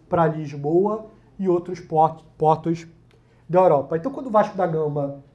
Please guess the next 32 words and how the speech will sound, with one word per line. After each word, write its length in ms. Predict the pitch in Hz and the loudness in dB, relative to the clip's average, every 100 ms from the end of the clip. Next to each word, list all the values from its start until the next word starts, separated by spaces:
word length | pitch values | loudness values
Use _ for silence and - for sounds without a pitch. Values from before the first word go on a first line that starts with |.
| _ _ | _ _
volta 560 | - 139 165 160 220 240 | -6 6 6 6 4 -4
pra 160 | 240 190 | -2 -2
felicidade 680 | 190 180 170 170 160 151 | -2 -4 -4 -2 -2 -2
geral 320 | 170 175 156 | -2 -2 -2
de 80 | 151 | -4
Portugal, 760 | 160 160 165 185 180 214 233 - - - | -8 -14 -12 -4 2 2 0 -14 -16 -6
o 100 | 190 | -6
que 340 | - 208 214 | -2 0 0
que, 360 | 214 185 170 - _ _ | 0 -4 -4 -6 _ _
ah, 300 | 160 151 147 - _ | -4 -2 -2 -8 _
o 120 | 175 | -2
rei 380 | 160 135 160 151 | -2 0 -2 0
Dom 100 | 147 | -2
Manuel 400 | 160 151 147 143 | -4 -4 -4 -4
primeiro 460 | 156 160 143 135 139 | -6 -6 -6 -8 -8
faz? 580 | 143 220 214 254 - - _ _ | -8 -2 -2 -2 -8 -20 _ _
Manda 420 | - 269 240 214 220 | -2 2 2 2 0
uma 160 | 214 | -2
segunda 380 | 208 175 170 175 | -6 -10 -8 -6
armada, 380 | 202 220 180 151 | -4 -4 -6 -6
agora 240 | 147 165 | -4 -6
muito 280 | 160 156 170 | -6 -8 -8
mais 200 | 170 170 | -6 -6
equipada. 600 | 175 214 202 185 147 120 - _ _ | -6 -8 -4 -2 -2 -4 -16 _ _
Não 80 | 147 | -8
vão 140 | 147 165 | -6 -4
ser 180 | 180 175 | -6 -6
quatro 400 | - 165 160 226 | 2 2 2 -8
naus, 320 | 226 156 135 - - | -6 -6 -8 -16 -12
vão 140 | 151 | -12
ser 180 | - 185 | -10 -12
dez. 340 | 185 151 123 | -8 -8 -10